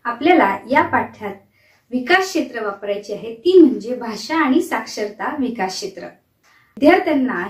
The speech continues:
ही कविता शिकवताना काही काळजी घ्यायची आहे, ती म्हणजे ही कविता विद्यार्थ्यांना तालासुरात म्हणायला यायला पाहिजे.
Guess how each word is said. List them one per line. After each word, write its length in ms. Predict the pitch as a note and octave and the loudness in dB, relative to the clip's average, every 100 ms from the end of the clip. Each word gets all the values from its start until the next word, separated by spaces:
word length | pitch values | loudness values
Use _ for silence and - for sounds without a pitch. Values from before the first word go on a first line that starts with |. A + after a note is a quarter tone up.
| - | -4
ही 160 | D#4 E4+ | -2 0
कविता 340 | D#4 C#4 C4 C4 | 0 0 -2 -6
शिकवताना 800 | - B3 D#4 E4+ A#3+ G3 F3+ A#3+ | -6 -8 -4 -4 -4 -8 -8 -10
काही 240 | C4+ - D#4+ | -8 -4 0
काळजी 360 | C4+ A3 G#3+ | 2 2 -2
घ्यायची 320 | A3+ G#3 - | -4 -6 -6
आहे, 260 | E3+ - - _ - | -14 -18 -20 _ 0
ती 120 | E4 | 6
म्हणजे 440 | F#4 C#4 G3+ F#3 - _ _ | 8 8 6 -2 -8 _ _
ही 220 | - E4 | 2 2
कविता 440 | F#4 C#4 A#3 A#3 G#3+ | 4 0 -2 -8 -6
विद्यार्थ्यांना 760 | A3 G3+ D4+ E4+ A3+ G3+ F#3 G#3 D#4+ - _ _ | -6 0 2 2 -2 -8 -8 -6 -8 -10 _ _
तालासुरात 760 | A#3 G#3+ C4 F4 C4+ A3+ - C4 | 0 4 4 4 2 0 0 -2
म्हणायला 400 | A3+ F#3+ F#3 C4 - _ _ _ A3 | -2 -2 -2 -4 -6 _ _ _ -4
यायला 320 | G3+ G3+ G#3 | -2 0 -2
पाहिजे. 400 | G3+ F3+ - | -4 -12 -14